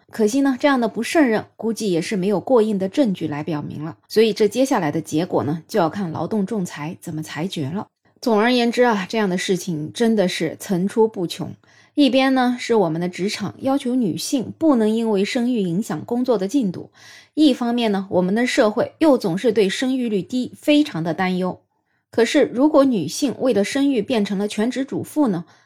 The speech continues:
她又变成了无业闲散、无贡献的人员，婚内的经济都不一定能有保障。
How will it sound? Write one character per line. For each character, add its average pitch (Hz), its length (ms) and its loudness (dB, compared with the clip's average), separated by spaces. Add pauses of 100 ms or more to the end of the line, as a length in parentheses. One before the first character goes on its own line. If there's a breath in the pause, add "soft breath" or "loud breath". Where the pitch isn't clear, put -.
她 311 120 0
又 311 140 6
变 269 200 2
成 202 140 -2
了 202 120 2
无 196 200 0
业 285 200 6
闲 208 300 0
散、 233 240 -2 (120)
无 214 120 0
贡 339 220 4
献 214 200 0
的 170 80 -2
人 156 180 -2
员， 151 240 -4 (340 soft breath)
婚 349 280 2
内 339 120 2
的 247 100 2
经 359 240 0
济 - 240 -6
都 208 120 -2
不 196 120 -2
一 190 80 2
定 190 160 0
能 165 100 -2
有 170 120 -4
保 180 220 -6
障。 202 240 -6